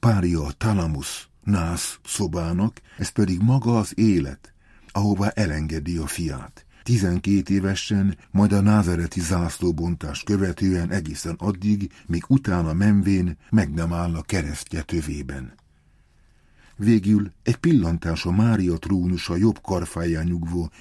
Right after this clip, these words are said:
nyitott hórás könyvre. Jó tenyérnyi vastag kapcsos imakönyv ez,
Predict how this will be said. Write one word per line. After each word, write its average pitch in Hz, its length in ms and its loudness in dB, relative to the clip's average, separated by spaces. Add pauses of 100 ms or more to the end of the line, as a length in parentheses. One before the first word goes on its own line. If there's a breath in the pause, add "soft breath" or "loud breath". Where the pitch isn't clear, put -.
(120 loud breath)
nyitott 120 440 2
hórás 80 680 2
könyvre. 73 560 -6 (840 soft breath)
Jó 139 300 6
tenyérnyi 92 600 2
vastag 90 520 -2
kapcsos 90 500 -4
imakönyv 78 580 -4
ez, 92 140 -4